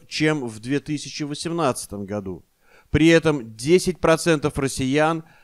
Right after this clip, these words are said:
контролируют восемьдесят три процента национального богатства,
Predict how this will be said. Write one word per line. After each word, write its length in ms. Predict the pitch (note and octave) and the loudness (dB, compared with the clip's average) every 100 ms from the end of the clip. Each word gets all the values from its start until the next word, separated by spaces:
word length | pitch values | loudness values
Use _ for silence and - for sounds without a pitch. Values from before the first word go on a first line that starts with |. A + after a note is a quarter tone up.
| _ - | _ -2
контролируют 840 | D#3+ E3 D#3+ E3+ G#3 G#3+ G#3+ - _ _ _ | 0 2 2 2 2 0 -2 -8 _ _ _
восемьдесят 1080 | F#2 G2+ D3 E3+ - E3 D#3 D#3 - C#3 _ | -18 -2 4 4 2 -2 0 -2 -2 -6 _
три 240 | C#3+ C3+ | -6 -4
процента 840 | A2+ A#2 A2+ - C#3 D3 D#3+ D3 D3+ _ - | -4 -6 -6 -4 -2 -2 -2 -2 -4 _ -10
национального 1200 | B2+ D3 - D#3+ C#3 C3 B2 A#2+ A#2+ A#2+ B2 B2+ _ | -2 -2 0 0 2 2 2 2 0 0 -2 -4 _
богатства, 880 | F#2 A2+ A2+ A2+ G2+ - F2+ E2+ | -4 -2 0 -2 -2 -8 -12 -14